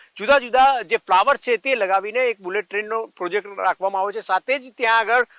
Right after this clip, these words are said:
ડેમ જેવું બનાવવામાં આવ્યું છે. અ, વડાપ્રધાન નરેન્દ્ર મોદીનો જે આ ડ્રીમ પ્રોજેક્ટ છે, અ, બુલેટ ટ્રેનનો, તે અહીંયા દર્શાવવામાં આવ્યો છે. સાથે જ જુદી જુદી, અ, સ્કલ્પચર જે છે તે પણ રાખવામાં આવે છે. અને વાત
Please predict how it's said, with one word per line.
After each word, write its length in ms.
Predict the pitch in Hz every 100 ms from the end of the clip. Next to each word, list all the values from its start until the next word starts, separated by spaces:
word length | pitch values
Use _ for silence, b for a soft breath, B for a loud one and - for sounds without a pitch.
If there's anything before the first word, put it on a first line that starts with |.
| B -
ડેમ 340 | 170 240 349
જેવું 540 | 262 233 269 277 233 196
બનાવવામાં 480 | 196 208 233 214
આવ્યું 160 | 208 214
છે. 120 | -
અ, 400 | 233 214 190 170
વડાપ્રધાન 440 | 160 185 202 208 254
નરેન્દ્ર 320 | 240 220 202
મોદીનો 400 | 196 202 214 214
જે 120 | 196
આ 60 | 190
ડ્રીમ 280 | 151 190
પ્રોજેક્ટ 400 | 196 185 175 254
છે, 240 | - 220 135 b b b -
અ, 260 | 196 196
બુલેટ 340 | 165 202 220 165
ટ્રેનનો, 400 | 202 208 175 123
તે 120 | 294 285
અહીંયા 380 | 208 214 247 -
દર્શાવવામાં 600 | 160 202 - 214 202 180
આવ્યો 220 | 151 151
છે. 200 | 151 139 b b
સાથે 440 | - 214 214 311 349
જ 120 | 294 320
જુદી 340 | 254 226 233 277
જુદી, 360 | 277 294 294
અ, 100 | 247 233 220 208 196 180
સ્કલ્પચર 540 | - 214 214 - 302
જે 160 | 220 226
છે 200 | 233 233
તે 180 | 214
પણ 180 | 190 220
રાખવામાં 400 | 196 180 190 196
આવે 140 | 190 190
છે. 120 | 208
અને 180 | 202 208
વાત 220 | 185